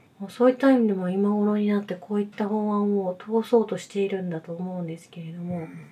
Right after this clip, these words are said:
Speaker 2: そして、ゼレンスキー氏の元奥様はですね、この紛争中にイスラエルのパスポートを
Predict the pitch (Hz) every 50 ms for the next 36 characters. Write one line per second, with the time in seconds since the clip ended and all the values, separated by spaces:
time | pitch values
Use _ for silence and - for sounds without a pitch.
0 | - - - - _ - 311 320 320 - - - 403 330 185 - - - _ _
1 | _ - - - 233 247 277 302 320 311 - - - 208 202 190 190 - - 180
2 | 165 151 151 - _ _ _ _ 269 302 311 302 233 220 240 247 247 - - -
3 | 240 214 202 190 180 175 180 175 - 185 180 175 170 165 - - - - - -
4 | - _ - - 311 330 349 339 330 339 339 339 349 330 330 - 320 311 311 311
5 | - - 294 294 277 269 269 262 262 233 233 - _ - - _ _ - 262 262
6 | - 359 381 415 440 453 403 359 277 240 208 180 - - _ _ _ - 170 165
7 | - - - 214 202 196 196 - 175 165 165 - - -